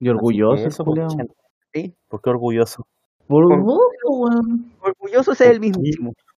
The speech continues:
Speaker 2: No me, no me enorgullece, de verdad.
Speaker 1: Eh, seguro no, pues, weón.
Speaker 2: No, no, y eso no es lo peor de todo. Lo peor de todo es que no hicimos, que al final no ganamos de la raid. No logramos la raid.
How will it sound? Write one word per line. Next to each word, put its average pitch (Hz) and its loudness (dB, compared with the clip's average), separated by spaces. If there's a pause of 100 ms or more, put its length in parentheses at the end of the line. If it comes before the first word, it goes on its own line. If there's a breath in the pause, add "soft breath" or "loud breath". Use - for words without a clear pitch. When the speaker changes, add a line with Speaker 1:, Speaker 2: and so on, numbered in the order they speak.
(180)
Speaker 2:
No 139 0
me, 147 2
no 170 4
me 269 6 (120)
enorgullece, 143 0
de 120 -4
verdad. 135 -8 (360)
Speaker 1:
Eh, 127 -4
seguro 123 -2
no, 123 0
pues, 143 -6
weón. 151 -6 (360)
Speaker 2:
No, 123 0 (640 loud breath)
no, 156 4 (140)
y 165 4
eso 302 4
no 220 8
es 226 2
lo 220 6
peor 208 2
de 180 4
todo. 226 0
Lo 185 4
peor 175 4
de 185 4
todo 196 2
es - -12
que 208 -2
no 185 4
hicimos, 226 2 (120)
que 185 2
al 165 -4
final 180 2
no 226 2
ganamos 240 4
de 156 2
la 147 4
raid. 117 -2 (400)
No 165 2
logramos 196 4
la 139 4
raid. 110 -2